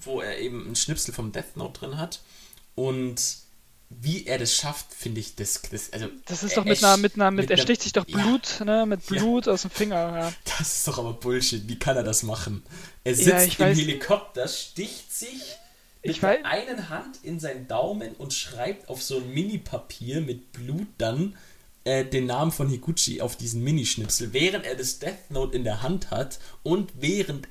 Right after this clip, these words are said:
Speaker 1: L neben ihm sitzt. Also das ist natürlich
Speaker 2: Ja, das fand, das weiß ich jetzt, muss ich auch sagen, weiß ich auch nicht, ob das
Speaker 1: <laughs> Das ist
Speaker 2: möglich
Speaker 1: krass.
Speaker 2: ist.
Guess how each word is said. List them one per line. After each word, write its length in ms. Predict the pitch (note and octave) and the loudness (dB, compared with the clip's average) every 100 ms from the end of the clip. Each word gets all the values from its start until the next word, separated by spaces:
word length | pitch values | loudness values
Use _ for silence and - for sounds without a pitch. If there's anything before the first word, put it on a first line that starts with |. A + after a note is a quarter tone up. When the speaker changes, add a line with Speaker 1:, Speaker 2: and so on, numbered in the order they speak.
| - | -2
Speaker 1:
L 220 | D3+ F#3 | -2 0
neben 380 | C3 B2+ D#3 A2 | -2 -4 -4 -6
ihm 200 | A2 G#2+ | -8 -6
sitzt. 440 | G#2 - - - - - - | 0 2 2 -2 -4 -6 -6
Also 160 | A#2+ A2 | -4 -2
das 120 | A#2+ | 0
ist 120 | B2 | -2
natürlich 560 | C#3+ - D3 A#2+ A2+ - - E3+ | 0 2 0 0 -6 -8 -12 -8
Speaker 2:
Ja, 220 | D#3+ D#3+ | -4 -2
das 180 | E3 - | -2 -4
fand, 120 | E3+ F#3 F3+ A#3 | -6 -4 -4 -2
das 260 | A3+ - | -2 -2
weiß 180 | D3+ E3 | -2 -2
ich 80 | D#3+ | -4
jetzt, 180 | D#3+ - | -6 -6
muss 160 | F3 E3+ | -2 2
ich 60 | |
auch 100 | E3 | 4
sagen, 160 | D#3+ D#3 | 4 2
weiß 160 | D#3 | 0
ich 100 | E3 | 2
auch 120 | C#3+ C#3+ | 0 0
nicht, 260 | D3 - - | -2 -2 -2
ob 200 | E3+ - | -4 -4
das 0 | |
Speaker 1:
<laughs> 0 | |
Das 200 | D#3+ - | -4 -2
ist 100 | E3+ | -2
Speaker 2:
möglich 220 | D#3+ E3+ | -2 -2
Speaker 1:
krass. 320 | D#3+ D#3 - - - | -2 -2 -4 -8 -10
Speaker 2:
ist. 300 | A3 - G3 | -6 -4 -6